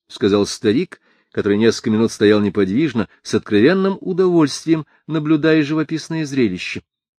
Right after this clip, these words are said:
"Помните, как он метнулся, точно ветер, прочь от стада? Это для того, чтобы его не учуяли. А потом он сделал круг,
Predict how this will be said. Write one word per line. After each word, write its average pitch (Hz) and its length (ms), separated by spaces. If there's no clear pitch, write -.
"Помните, 208 640
как 233 140
он 220 140
метнулся, 220 680
точно 220 440
ветер, 214 340
прочь 202 360
от 196 160
стада? 135 520
Это 170 320
для 202 180
того, 220 180
чтобы 190 220
его 214 160
не 220 100
учуяли. 208 800
А 113 220
потом 175 420
он 117 160
сделал 104 480
круг, 160 460